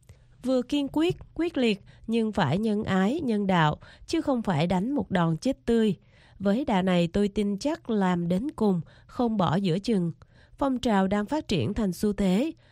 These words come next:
lò nóng rực rồi, nhưng còn nhiều việc phải làm, ông Trọng nói, theo trang Dinh.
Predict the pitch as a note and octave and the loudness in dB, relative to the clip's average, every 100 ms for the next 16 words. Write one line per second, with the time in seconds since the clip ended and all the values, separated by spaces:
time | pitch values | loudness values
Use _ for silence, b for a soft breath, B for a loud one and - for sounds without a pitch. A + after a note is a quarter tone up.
0 | b - G#3+ F#3 F#3 F#3 C#4+ G#3+ E3+ F#3+ | b -2 2 2 2 0 0 -2 0 2
1 | F3+ E3+ - b b A3+ A3 G#3 G3 F3+ | 4 2 -2 b b -2 -2 0 0 2
2 | F#3+ F3+ F3 E3 - F3+ G3 F#3 E3+ - | 2 2 2 0 -2 0 2 2 0 -6
3 | - b b - G3 F#3+ D#3+ E3 E3 E3+ | -20 b b -2 -2 -2 -2 0 0 0
4 | D4+ - - - G3+ F#3 E3 - F#3+ F3+ | 0 -6 -14 -4 0 0 -2 -2 -2 -2
5 | F3 G3 | -2 -2